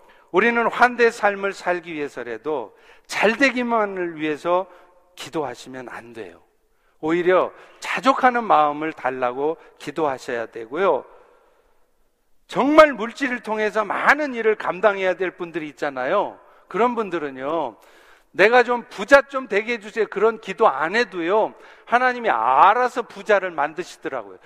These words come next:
적어도 제 경험으로는 그렇습니다. 애 안 써요. 막 부자 되려고 애, 불철주야 애 안 씁니다. 그런데 막 하늘에서 쏟아져요.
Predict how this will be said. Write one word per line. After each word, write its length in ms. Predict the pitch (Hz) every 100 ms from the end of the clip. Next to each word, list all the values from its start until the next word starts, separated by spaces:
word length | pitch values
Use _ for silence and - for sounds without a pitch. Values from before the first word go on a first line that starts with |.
| - _
적어도 460 | 190 254 277 269 262
제 240 | - 202
경험으로는 600 | - 185 185 170 160 156
그렇습니다. 640 | 143 123 - 95 87 _ _ _ _ _ _ _ _ _ _ _ _ _ _ _ _ _ _ _ -
애 240 | 175 247 254
안 180 | 175
써요. 460 | 202 - 247 175 110 - - -
막 380 | - - - -
부자 260 | 247 262 262
되려고 400 | 247 240 226 233
애, 100 | 180 - - _ _ _ _ -
불철주야 640 | 339 - 320 311 285 226
애 100 | 208
안 160 | 196 202
씁니다. 440 | - 240 175 135 - - -
그런데 480 | - 285 339 349 339
막 160 | 330 294
하늘에서 560 | - 294 311 262 220
쏟아져요. 680 | 202 254 254 277 196 151 104